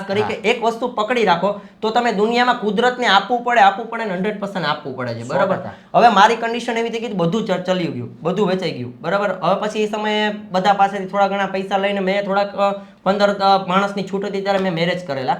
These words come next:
Speaker 2: બરોબર.
Speaker 1: બરાબર? ત્યારે મેરેજને પાંચ દિવસ, અ, દસ દિવસ વયા ગયા હશે. દસ દિવસ પછી મેં કટલેરી વેચવાનું ચાલુ કર્યું. ઘણા બધા હું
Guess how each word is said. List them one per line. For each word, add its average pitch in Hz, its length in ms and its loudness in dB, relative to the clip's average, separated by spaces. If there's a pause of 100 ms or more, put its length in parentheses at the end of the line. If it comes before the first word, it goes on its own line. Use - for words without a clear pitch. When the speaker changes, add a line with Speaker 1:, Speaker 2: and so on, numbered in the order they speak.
Speaker 2:
બરોબર. 117 240 -4
Speaker 1:
બરાબર? 196 260 0
ત્યારે 185 280 0
મેરેજને 196 440 0
પાંચ 196 340 0
દિવસ, 202 240 -4 (160)
અ, 185 300 2 (120)
દસ 190 200 4
દિવસ 214 320 -4
વયા 160 200 0
ગયા 147 120 -4
હશે. 170 140 -4
દસ 170 260 -2
દિવસ 196 260 -2 (120)
પછી 170 400 -4 (260)
મેં 202 220 0
કટલેરી 202 380 -2
વેચવાનું 180 400 -4
ચાલુ 160 180 -4
કર્યું. 165 260 -6
ઘણા 160 220 0
બધા 185 240 4
હું 180 420 0